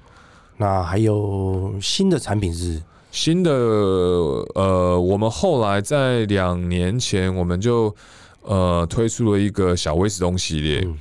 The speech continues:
Speaker 2: 那那个系列其实是，就不像是，呃，我们原本出的那个经典系列。我们经典系列其实是希望去探索每一个品种的深度。
Speaker 1: 对。
Speaker 2: 然后跟它陈年的可能，所以我们在酿酒时间会拉得比较长一点点，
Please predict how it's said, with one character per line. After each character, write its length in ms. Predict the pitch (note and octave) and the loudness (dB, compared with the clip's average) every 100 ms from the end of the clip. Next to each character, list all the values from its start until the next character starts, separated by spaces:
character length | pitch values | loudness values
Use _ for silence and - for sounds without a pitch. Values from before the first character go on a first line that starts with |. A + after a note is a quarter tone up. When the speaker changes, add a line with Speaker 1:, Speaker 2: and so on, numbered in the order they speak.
| - - - | -12 -18 -4
Speaker 2:
那 100 | C3+ | -2
那 80 | D#3+ | 0
个 80 | C#3+ | -2
系 220 | - C#3 | 0 0
列 100 | C#3 | 0
其 140 | A#2+ | -2
实 140 | G2 F#2+ | -2 -2
是， 280 | - A2+ F#2+ | 0 0 0
就 240 | - A#2+ - _ - | -2 -4 -4 _ -4
不 100 | G#2 | -2
像 320 | - C3+ A#2+ | 0 -2 -2
是， 400 | G#2+ B2 A2+ G2+ - - - - | -2 0 0 0 -4 -20 -20 -10
呃， 240 | - F#2 | -2 2
我 140 | F2 F2 | 2 2
们 120 | F2+ | 2
原 180 | F#2 G#2+ | 2 2
本 180 | C#3+ F#2+ | 0 0
出 140 | G#2 | -2
的 40 | G2+ | 0
那 60 | |
个 80 | G#2 | 0
经 220 | F#2 F#2+ | -2 -2
典 180 | G2 C2 | -2 -2
系 240 | - F2 | -4 -2
列。 100 | E2+ | 0
我 60 | E2+ | 0
们 100 | F#2 | 0
经 140 | F#2+ | -2
典 160 | C#3 A2 | -2 -2
系 140 | - | -2
列 120 | A#2+ A#2+ | -2 0
其 140 | G2 | 0
实 160 | F#2 G2 | 0 0
是 240 | A2+ G#2 - - | 0 0 -4 -16
希 240 | - - B2+ | -8 -2 0
望 160 | B2 | 0
去 100 | A#2 | 0
探 300 | A2+ - B2+ | -4 -2 -4
索 220 | F2+ E2 D#2 | -4 -4 -4
每 180 | D2+ | -2
一 60 | F2 | -2
个 80 | G2+ | -2
品 320 | - D#2+ E2+ | -2 -4 -2
种 280 | F2 C#2+ C#2+ | -2 -4 -4
的 380 | C#2+ C#2+ D2 D2+ | -4 -2 -4 -4
深 340 | - G2 F#2+ | -2 -2 -2
度。 280 | F#2+ D#2+ - _ - | -2 -4 -6 _ -6
Speaker 1:
对。 220 | E2+ D2 - - - | -6 -6 -14 -16 -6
Speaker 2:
然 100 | F2 | -2
后 200 | A2 G#2 | 0 0
跟 260 | G#2+ G2+ | 0 -2
它 180 | G2+ G#2 | 0 -2
陈 380 | A2 - E2 F2+ | -4 -4 -2 -2
年 180 | F2+ E2 | 0 0
的 80 | E2+ | -2
可 260 | - - C#2 | -4 -6 -6
能， 240 | A#1+ D2+ | -8 -8
所 140 | - | -2
以 40 | G2 | 0
我 120 | G2+ | 0
们 240 | E2+ D#2+ | 0 -4
在 120 | D#2 F2 | -2 -2
酿 200 | G2 A2+ | -2 -2
酒 140 | F2 | -4
时 140 | E2 D#2+ | -6 -4
间 120 | F2+ | -2
会 160 | G2 F#2 | -2 -2
拉 200 | E2+ F#2+ | -2 -2
得 60 | F2+ | -4
比 100 | - | -4
较 120 | D#2+ | -6
长 280 | - - D2+ | -6 -8 -6
一 80 | |
点 220 | D#2+ D2+ C#2+ | -6 -6 -8
点， 180 | - | -10